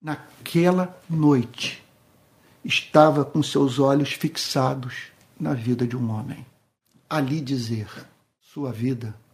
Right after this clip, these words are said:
é preciosa pra mim." Agora, o que torna aquele olhar mais comovente é o fato de o Senhor Jesus se encon-,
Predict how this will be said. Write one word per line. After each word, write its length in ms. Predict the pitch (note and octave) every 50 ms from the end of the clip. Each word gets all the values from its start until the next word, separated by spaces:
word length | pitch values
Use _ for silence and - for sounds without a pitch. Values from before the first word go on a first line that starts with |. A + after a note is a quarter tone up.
| _ _
é 80 | - -
preciosa 520 | - - C3+ B2+ - - D3 C3 B2 D3
pra 140 | D3 - C3
mim." 120 | C3+ D3+
Agora, 280 | D3+ C3+ C#3+ E3+ D#3+ -
o 80 | - G3+
que 180 | - - G3+ F3+
torna 800 | - - _ - - A3 G3+ G#3+ A3+ G#3 - D#3 D3 D3 C#3 C3
aquele 260 | C3 - D#3+ D3 D3
olhar 280 | C#3+ C#3 C#3 - -
mais 360 | B2+ C3+ E3+ G3 G3 F#3+ - -
comovente 840 | - D#3 D3 C#3 B2+ A#2 A2+ C#3 D#3 F3 E3+ - - - - - - - - - - - - - - - _
é 80 | F3+ F3
o 80 | F3
fato 720 | F3 F3 - - - - C#3 D3+ E3+ E3+ - - - - - - - _ - - - - _ _ _ _ _ -
de 120 | - - C3 - - B3 - -
o 80 | C#3+
Senhor 500 | - - - - G3+ - C#3 G3 G#3+ F#3
Jesus 840 | C3+ D#3+ E3 - - A2+ D3 D#3 E3 E3+ D3+ C3+ A2+ - - - - - _ _ _ _ _ _ - - -
se 220 | _ - - - A3
encon-, 400 | G#3+ G#3 - E3 D3 C3 C3+